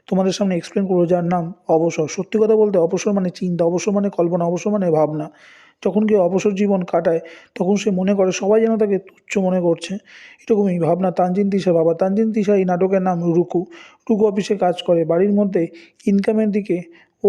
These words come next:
একাই। সে চায় তার বাবার শরীর যেন ঠিক থাকে। বাবার পেটে কিছু সমস্যা আছে,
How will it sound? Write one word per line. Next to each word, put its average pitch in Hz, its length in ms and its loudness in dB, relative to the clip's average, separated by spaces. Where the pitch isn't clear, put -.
একাই। 170 340 2
সে - 220 -2
চায় 185 280 0
তার 190 160 0
বাবার 175 380 2
শরীর 185 400 -2
যেন 190 180 0
ঠিক 208 160 -4
থাকে। 175 280 -2
বাবার 196 320 2
পেটে 185 260 0
কিছু - 220 -10
সমস্যা 208 460 0
আছে, 175 200 -2